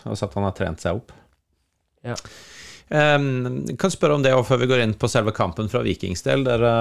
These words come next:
Speaker 1: eller du, Elia, ringte jo også opp Niklas Sandberg og tok et lite intervju med han før kampen. La dere noe merke til han i kampen? Synes dere han
Speaker 2: Ja.
Speaker 1: gjorde noe ut av seg?
Speaker 2: I alle fall i første omgang så hadde,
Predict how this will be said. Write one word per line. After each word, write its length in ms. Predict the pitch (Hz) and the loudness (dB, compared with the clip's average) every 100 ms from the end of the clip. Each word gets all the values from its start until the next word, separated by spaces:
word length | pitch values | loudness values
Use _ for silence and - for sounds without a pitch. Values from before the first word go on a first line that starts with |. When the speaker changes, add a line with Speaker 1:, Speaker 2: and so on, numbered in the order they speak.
| 113 | 4
Speaker 1:
eller 200 | 117 120 | 4 2
du, 80 | 113 | 2
Elia, 560 | 117 117 120 120 117 120 | 2 0 -2 -2 0 0
ringte 300 | 117 95 - | -2 -4 -2
jo 80 | 101 | -2
også 200 | 95 104 | -2 -4
opp 200 | 92 - | -4 -6
Niklas 340 | 104 - 107 - | -6 -2 -2 0
Sandberg 520 | 104 82 80 85 90 | -2 0 -2 0 0
og 440 | 95 92 90 87 - - - _ - | 0 0 0 -4 -14 -20 -20 _ -6
tok 180 | 107 | -2
et 100 | 110 | 2
lite 180 | 107 90 | 2 0
intervju 320 | 92 104 98 90 | 0 2 2 2
med 140 | 92 | 0
han 240 | 104 131 156 | 0 -2 -2
før 160 | 143 131 | -2 0
kampen. 480 | 135 123 - 202 | 0 -2 -2 -2
La 140 | 202 135 | 2 2
dere 240 | 139 143 | 2 2
noe 160 | 139 139 | 0 -2
merke 300 | 123 95 104 | -2 -2 -6
til 120 | 113 | -2
han 280 | 104 104 107 101 90 _ _ | 0 0 0 -4 -8 _ _
i 140 | 107 90 | -6 -2
kampen? 460 | 123 120 - 294 - _ _ _ | -2 -2 -4 -6 -8 _ _ _
Synes 200 | 131 117 | -8 -2
dere 160 | 120 117 | 0 2
han 160 | 113 | 0
Speaker 2:
Ja. 160 | - 117 | 0 0
Speaker 1:
gjorde 240 | 113 113 113 | 2 2 2
noe 100 | 104 | 2
ut 100 | 120 | 2
av 80 | 113 | 2
seg? 220 | 156 220 - _ _ _ | 0 -4 -14 _ _ _
Speaker 2:
I 60 | 135 | -4
alle 160 | 127 113 | -2 -2
fall 200 | 143 165 | -2 -2
i 80 | 185 | -2
første 320 | 135 - 135 | -4 -2 2
omgang 260 | 156 185 160 | 4 4 4
så 180 | 127 117 | 0 -2
hadde, 260 | 104 - | -4 -8